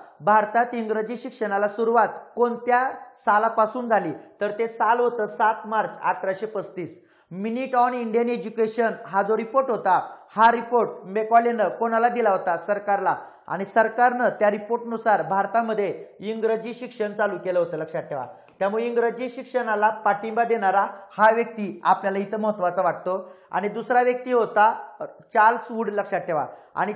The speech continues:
चार्ल्स वूडमुळं भारतामध्ये खऱ्या अर्थानं विद्यापीठ आले होते आणि विद्यापीठाचा विकास पण झालेला. त्यामुळे तीन विद्यापीठ भारतामध्ये स्थापन झाले. ते कमिशन होतं चार्ल्स वूड कमिशन. तर ते तीन विद्यापीठ म्हणजे कलकत्ता विद्यापीठ,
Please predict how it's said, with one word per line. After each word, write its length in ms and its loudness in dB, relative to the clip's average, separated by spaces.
चार्ल्स 340 4
वूडमुळं 460 -2
भारतामध्ये 680 0
खऱ्या 240 0
अर्थानं 400 -2
विद्यापीठ 640 -4
आले 220 4
होते 580 -6
आणि 200 -2
विद्यापीठाचा 800 -4
विकास 360 -6
पण 220 -6
झालेला. 360 -4
त्यामुळे 340 -4
तीन 220 -2
विद्यापीठ 500 -4
भारतामध्ये 560 -4
स्थापन 400 0
झाले. 240 2
ते 120 -8
कमिशन 520 -4
होतं 280 -2
चार्ल्स 320 2
वूड 120 -4
कमिशन. 460 -6
तर 100 2
ते 120 -2
तीन 260 -8
विद्यापीठ 520 -6
म्हणजे 240 -6
कलकत्ता 560 -2
विद्यापीठ, 540 -4